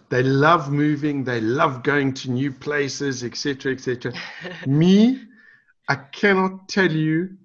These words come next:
Speaker 1: the level of anxi-, I absolutely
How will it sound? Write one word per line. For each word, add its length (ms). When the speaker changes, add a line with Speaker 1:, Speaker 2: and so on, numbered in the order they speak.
Speaker 1:
the 80
level 540
of 100
anxi-, 400
I 260
absolutely 1400